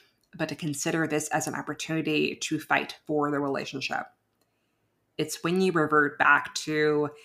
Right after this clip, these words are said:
those, like, old bad habits of, like, silence and codependency, and sometimes, like, outright abusive behavior, that you have to wonder if you need to make some even harder choices.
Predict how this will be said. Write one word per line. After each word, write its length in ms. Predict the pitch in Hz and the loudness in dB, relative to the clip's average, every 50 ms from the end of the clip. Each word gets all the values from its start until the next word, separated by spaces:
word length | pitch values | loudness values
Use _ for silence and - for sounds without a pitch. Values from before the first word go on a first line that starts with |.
| - _ _ - | -20 _ _ -8
those, 260 | 151 147 143 143 - | -4 -4 -4 -4 -2
like, 280 | 131 135 135 - - - | -2 -2 -2 -4 -4 -4
old 240 | 156 151 151 147 - | -2 -2 -2 2 4
bad 320 | 156 147 147 147 - - | 4 4 4 4 0 -4
habits 720 | - - - 147 143 - - - - - - - - - - - | -6 -4 0 0 0 0 0 -6 -8 -10 -10 -10 -10 -10 -10 -10
of, 200 | - 139 - - | -12 -10 -10 -8
like, 340 | - - - - - - - - | -6 -6 -6 -6 -8 -12 -14 -12
silence 640 | - - 151 147 156 147 - 50 - - - - | -8 -4 -2 0 0 0 -2 -6 -8 -10 -12 -10
and 160 | 135 117 - - | -10 -10 -10 -8
codependency, 1200 | - - 160 165 - - - - 147 143 139 107 - - - - - - - - - - - - _ _ _ _ _ _ _ _ _ - | -6 -4 -2 -2 -4 -6 -8 -8 -6 -6 -6 -8 -10 -10 -10 -10 -10 -8 -8 -8 -8 -10 -12 -16 _ _ _ _ _ _ _ _ _ -10
and 240 | - 139 - - - | -10 -8 -8 -8 -10
sometimes, 640 | - - 151 143 143 139 - - 143 147 151 143 - | -8 -6 -4 -4 -4 -4 -4 -4 -4 -4 -4 -4 -6
like, 240 | - - - - - _ _ - | -6 -8 -8 -10 -18 _ _ -4
outright 340 | - - - 156 147 - - - | -4 0 2 2 0 0 0 -4
abusive 560 | 160 135 147 139 147 139 - - 156 147 - | -8 -6 -2 -4 -2 -2 -2 -4 -6 -6 -6
behavior, 680 | - - - - 175 202 - - - - - - 170 - _ _ _ _ _ _ _ _ _ | -10 -10 -4 0 0 0 0 -2 -4 -6 -6 -8 -8 -14 _ _ _ _ _ _ _ _ _
that 140 | - - - | -12 -10 -6
you 120 | - 165 156 | -4 -4 -4
have 240 | - 165 170 - - | -2 -4 -4 -4 -2
to 100 | 208 180 | -4 -2
wonder 640 | 147 151 147 151 143 143 143 143 139 135 135 - _ _ _ _ _ _ _ | 0 0 0 0 0 0 0 0 0 -2 -4 -8 _ _ _ _ _ _ _
if 140 | - 160 156 | -4 -2 -2
you 80 | 156 156 | 0 -2
need 80 | 151 | -2
to 60 | 151 151 | -2 -2
make 200 | 156 151 147 - | -2 -2 -4 -4
some 300 | - - 156 151 147 - | -4 -4 -2 -2 -2 -2
even 260 | - 156 151 156 151 | -2 -2 -2 -2 -2
harder 340 | 143 - - 151 147 151 151 | -2 0 0 0 2 0 -2
choices. 920 | - - - 143 139 139 - - - - - - - - - - - - | -4 -6 -6 -6 -6 -6 -6 -10 -10 -10 -10 -10 -8 -8 -8 -8 -10 -12